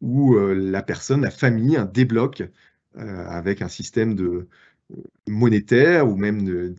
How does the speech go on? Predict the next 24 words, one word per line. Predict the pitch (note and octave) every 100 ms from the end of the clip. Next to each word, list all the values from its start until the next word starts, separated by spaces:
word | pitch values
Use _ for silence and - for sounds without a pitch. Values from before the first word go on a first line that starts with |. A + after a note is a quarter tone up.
| -
du, | F2+ F2
du | F#2
Bitcoin, | F#2 G#2 - B2+ E3
hein. | A2+ C3+ A#2 F#2+ F#2
On | F#2+ F#2+ F2
voit | F#2 G#2
des | F#2
systèmes | - - G#2+ G2+ F2+ F2 G2+ - -
de |
Bitcoin | F#2+ F#2+ - A2+
apparaître, | G2+ F#2+ F#2 D3 - F2+ - - _ -
euh, | A#1 G1+ G1+ G#1 A1 A#1 A#1+ B1 A#1+ -
débloque | B2 A2+ B2+ C3+
son | A2+
système | - B2+ - C#3 C3+
énergétique, | G#2+ G#2 F#2+ - A#2+ - - - _ _ -
euh, | A1+ A1+ - _ _ - - -
à | A2+ G#2
partir | F#2 - - C3+ A#2+
de, | G#2+ F#2+ F#2 F#2 F#2+
de | G2 A2+ G#2
son | F2+ G#2
téléphone | - G#2+ G2+ A#2 G#2+ F2
portable | - F#2 - A#2+ C#3+